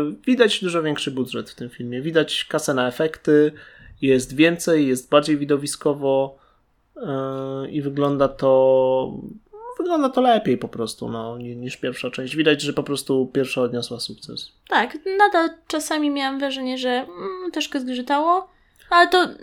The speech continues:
Speaker 1: Tak.
Speaker 2: nie da się tego uniknąć. No, nawet jak mamy wielkie blockbustery, to są momenty, gdzie widać, że trochę tej kasy na efekty poszło mniej, a czasem widać właśnie, że poszło jej mnóstwo i to się zwraca, tak, to punktuje.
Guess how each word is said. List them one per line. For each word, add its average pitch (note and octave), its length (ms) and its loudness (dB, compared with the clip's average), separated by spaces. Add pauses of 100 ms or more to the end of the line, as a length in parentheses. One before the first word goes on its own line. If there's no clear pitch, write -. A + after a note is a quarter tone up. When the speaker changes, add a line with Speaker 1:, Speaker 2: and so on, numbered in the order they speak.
(120)
Speaker 1:
Tak. D3+ 180 -2
Speaker 2:
nie E4 260 4
da D#4+ 120 4
się D#4 160 0
tego D4 380 -2
uniknąć. A#3 800 -2
No, A3+ 80 -4
nawet C4 280 2
jak B3 100 0
mamy A#3+ 240 0
wielkie A#3+ 380 -4
blockbustery, A3+ 640 -6
to G#3 100 -8
są G#3+ 160 -8
momenty, G#3 580 -4 (800)
gdzie A3 500 -2
widać, A#3+ 340 0
że A3 80 -2 (340)
trochę B3+ 320 0 (160)
tej B3 220 -2
kasy A#3 420 -4
na G#3+ 240 -4
efekty A#3 380 -10
poszło - 320 -8
mniej, D4 560 -2
a B3 200 -4
czasem A#3 380 -8
widać A3+ 260 -6
właśnie, A3 300 -8
że G#3+ 140 -6
poszło G#3 400 -8
jej G3+ 300 -6
mnóstwo G3 500 -6 (720)
i G#3+ 360 -4
to G#3 160 -4
się G#3 260 -4 (560)
zwraca, G3+ 580 0
tak, G#3 180 -6
to G#3+ 120 -6
punktuje. G#3+ 640 -4